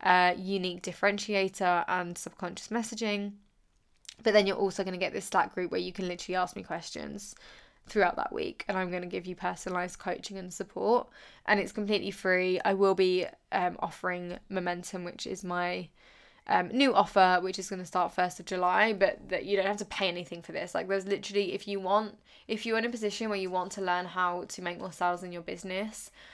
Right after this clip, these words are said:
if you want really to, like, not let the summer months slow you down and start seeing those D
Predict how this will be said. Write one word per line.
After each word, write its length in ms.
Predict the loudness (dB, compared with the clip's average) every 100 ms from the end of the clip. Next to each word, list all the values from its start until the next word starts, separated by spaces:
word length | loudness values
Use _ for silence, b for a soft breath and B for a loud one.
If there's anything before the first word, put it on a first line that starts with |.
| B B
if 180 | -4 -2
you 100 | 0
want 380 | 0 -2 -8 -12
really 460 | -10 -2 2 2 0
to, 120 | 2
like, 240 | 2 2 0
not 300 | 0 2 2
let 160 | 2
the 100 | 0
summer 240 | -4 -4 0
months 280 | -2 -4
slow 120 | -6 -4
you 200 | -4 -2
down 400 | 2 4 2 0
and 120 | -10
start 300 | -2 0 0
seeing 320 | -6 -6 -6
those 160 | -8 -6
D 180 | -4